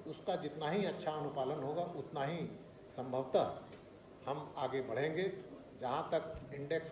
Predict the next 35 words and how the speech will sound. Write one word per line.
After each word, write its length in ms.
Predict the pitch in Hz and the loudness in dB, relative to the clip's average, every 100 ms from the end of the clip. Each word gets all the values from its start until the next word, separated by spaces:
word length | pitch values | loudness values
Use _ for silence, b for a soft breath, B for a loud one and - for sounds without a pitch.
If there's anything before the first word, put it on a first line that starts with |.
| - | -2
ग्रुप 160 | 147 - | -2 2
का 220 | 156 156 - | 4 4 2
प्रश्न 320 | 139 143 165 | -2 -4 0
है, 160 | 147 190 - - - - - | 0 0 -2 -10 -12 -12 0
जो 120 | 135 | 0
कि 200 | - 147 | 0 2
आज 200 | 139 135 135 | 2 4 0
यहाँ 160 | 123 | -2
पर 160 | 139 127 | -2 -4
उपस्थित 380 | - 123 - 175 | -4 -4 -2 -2
भी 180 | 175 156 | 0 2
है, 240 | 143 214 - - - - - - - - - - | 2 0 -6 -14 -16 -18 -18 -18 -18 -18 -16 -8
हमारा 320 | 123 147 175 165 - - - - - | 0 4 4 4 0 -10 -16 -18 -6
हमेशा 300 | 139 160 175 | -2 2 2
ये 180 | 165 160 | 4 0
प्रयास 380 | 151 139 147 143 | 2 4 4 4
रहता 260 | 127 127 160 | 0 0 0
है 160 | 156 | 0
कि 140 | 165 143 | 0 -2
हम 140 | 139 - | -2 -6
शिक्षा 280 | 123 151 151 | -4 -2 -2
की 140 | 147 | -4
गुणवत्ता 520 | 120 127 120 - 151 127 | -4 -4 -4 -2 -2 -2
को 220 | 127 151 - - - - - 98 | -2 -4 -4 -12 -18 -18 -16 -6
बहुत 380 | 110 139 - - | 0 0 0 -6
ऊपर 280 | 131 147 143 | -4 0 2
ले 140 | 139 131 | 4 4
जाएं। 280 | 139 175 175 - - | 2 -2 -6 -12 -10
हमारा 380 | 107 127 131 117 | -4 -2 0 -2
स्कूल 300 | - 139 151 | -6 -4 -4
भी 180 | 147 147 | -2 0
है 160 | 151 123 | 0 0
माउंट 300 | 131 131 127 | -2 -2 -6
लिटरा, 280 | 117 160 147 | -4 -2 -2
उस 240 | 131 | -2